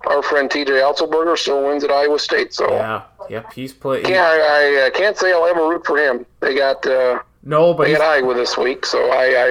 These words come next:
Speaker 1: am never a fan of his.
Speaker 2: No, we, we're not a fan, but there's no doubt how, like, he's done a great job with that team so far this year. They were not expected to be this good or compete, and they,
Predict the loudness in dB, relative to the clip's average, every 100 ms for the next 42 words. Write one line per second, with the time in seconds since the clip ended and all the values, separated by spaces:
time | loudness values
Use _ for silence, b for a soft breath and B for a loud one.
0 | 2 2 0 0 0 0 0 0 0 -2
1 | -4 -6 0 2 2 2 -2 0 0 2
2 | 0 -2 -2 -2 -2 -2 -2 -2 0 0
3 | 2 2 2 2 2 2 0 -4 -4 -2
4 | -2 -4 -8 -2 0 0 -2 -4 -2 0
5 | -2 -4 0 2 0 -2 -2 -2 -4 -8
6 | -8 -6 -8 -2 -2 -2 -4 -2 0 0
7 | 4 2 2 -4 -6 -6 -12 -12 -10 -8
8 | -8 -10 -6 -4 -4 -8 -16 -14 -16 -16
9 | -14 -10 -6 -6 -6 -12